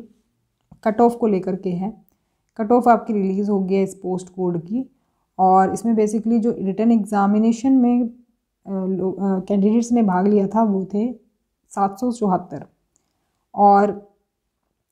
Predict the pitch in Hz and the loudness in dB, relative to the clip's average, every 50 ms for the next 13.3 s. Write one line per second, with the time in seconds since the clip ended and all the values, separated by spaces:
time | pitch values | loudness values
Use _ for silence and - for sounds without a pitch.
0 | _ _ - 190 190 220 240 233 247 269 247 254 226 - - 214 208 202 208 208 | _ _ -6 0 4 4 4 4 4 4 2 2 0 -2 -2 -2 0 0 2 2
1 | 240 240 240 233 196 190 214 190 185 196 220 226 226 220 220 208 196 190 190 180 | 2 2 2 2 0 0 -2 -2 0 2 2 2 2 2 0 0 -2 -2 -2 -4
2 | 175 - - - 190 185 175 175 - 185 180 180 185 190 190 - 214 196 190 202 | -6 -8 -8 -6 -4 -4 -4 -6 -10 -8 -6 -6 -6 -6 -4 -2 -2 -2 -2 -6
3 | - 214 208 - 190 185 185 190 190 208 208 196 190 185 180 190 196 196 196 190 | -6 -8 -6 -6 -4 -6 -4 -2 0 0 2 2 0 0 0 -2 -2 -4 -4 -4
4 | 185 185 175 196 - - 208 - - 208 220 214 208 - _ _ _ _ _ _ | -4 -2 -2 -4 -4 -6 -12 -6 -4 -4 -4 -4 -6 -18 _ _ _ _ _ _
5 | _ _ _ _ _ - 240 240 240 240 233 - - 208 - 240 247 269 254 240 | _ _ _ _ _ -2 2 4 4 4 4 2 0 -2 -2 0 2 2 2 4
6 | 269 269 277 277 277 - - - 214 208 214 226 233 240 247 233 - - - _ | 4 4 4 2 0 -4 -6 -4 -2 0 0 0 0 0 -2 -4 -8 -14 -18 _
7 | - _ - - 233 226 240 233 233 254 262 269 262 - - - 175 175 175 170 | -20 _ -16 -6 -2 -2 -2 0 0 0 0 0 -2 -4 -8 -4 -2 0 0 0
8 | 170 190 208 226 233 - 185 196 202 202 208 208 226 233 233 233 208 185 180 175 | 0 0 -2 -2 -4 -4 -2 0 0 0 0 2 2 4 4 4 4 2 0 -4
9 | 170 - 185 190 185 - 180 175 170 - - 208 196 190 208 214 196 208 208 208 | -6 -6 -8 -8 -8 -6 -8 -8 -8 -6 -4 -4 -2 0 0 0 0 0 0 0
10 | 202 190 190 202 202 208 202 202 226 247 269 - _ _ _ _ _ _ _ _ | 0 -2 -2 0 0 2 2 0 0 -2 -4 -8 _ _ _ _ _ _ _ _
11 | _ _ _ _ - 202 196 196 196 202 202 202 214 214 233 233 233 - - 202 | _ _ _ _ -4 0 2 4 4 4 2 2 2 0 0 -2 -4 -6 -4 0
12 | 196 208 214 214 196 202 233 233 208 208 185 175 175 170 170 170 170 165 170 175 | 0 2 2 2 0 0 0 0 0 0 0 0 -2 -2 -2 -2 -2 -2 -2 -2
13 | 202 226 269 - - - | -2 -2 -2 -4 -8 -20